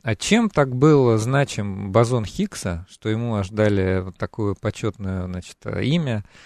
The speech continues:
и такое вызвало эту реакцию бурную в научном сообществе? Почему было важно его, э, экспериментально подтвердить?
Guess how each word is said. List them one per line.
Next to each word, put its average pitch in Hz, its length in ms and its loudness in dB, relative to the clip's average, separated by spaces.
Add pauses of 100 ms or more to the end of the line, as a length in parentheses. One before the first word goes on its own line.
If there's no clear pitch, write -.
(220)
и 98 300 0
такое 101 680 0
вызвало 101 520 -2
эту 98 180 0
реакцию 131 460 4
бурную 110 420 -2
в 101 60 -6
научном 107 500 -4
сообществе? 98 600 -4
Почему 151 380 -6
было 113 260 0
важно 117 340 2
его, 107 440 -2
э, 104 300 -6
экспериментально 104 680 -6
подтвердить? - 680 -14